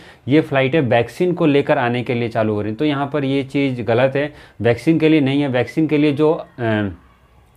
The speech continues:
वैक्सीन के लिए जो फ़्लाइटें हैं या फिर जो इमरजेंसी बेसिस की जितनी फ़्लाइटें हैं वो अभी भी चालू हैं, वंदे भारत मिशन की फ़्लाइटें अभी भी चालू हैं। So,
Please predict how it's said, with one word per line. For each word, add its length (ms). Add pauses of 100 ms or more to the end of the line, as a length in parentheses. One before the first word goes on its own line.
(360)
वैक्सीन 380
के 120
लिए 180
जो 120
फ़्लाइटें 360
हैं 180
या 180
फिर 180
जो 140 (260)
इमरजेंसी 480
बेसिस 360
की 100
जितनी 280
फ़्लाइटें 340
हैं 120
वो 160
अभी 160
भी 140
चालू 320
हैं, 220 (300)
वंदे 220
भारत 240
मिशन 300
की 100
फ़्लाइटें 300
अभी 160
भी 120
चालू 280
हैं। 240
So, 200